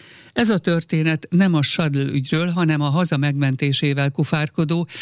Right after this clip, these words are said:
ezt hamisan a zászlajára tűző ember végtelen romlottságáról szól.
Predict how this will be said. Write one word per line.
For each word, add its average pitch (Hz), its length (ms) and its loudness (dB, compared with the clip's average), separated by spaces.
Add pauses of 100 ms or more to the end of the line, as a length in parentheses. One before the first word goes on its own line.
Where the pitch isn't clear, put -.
(120)
ezt 185 260 0
hamisan 170 520 2
a 139 120 -2
zászlajára 143 760 0
tűző 139 380 0
ember 156 420 -2
végtelen 143 540 0
romlottságáról 127 920 0
szól. 127 420 -2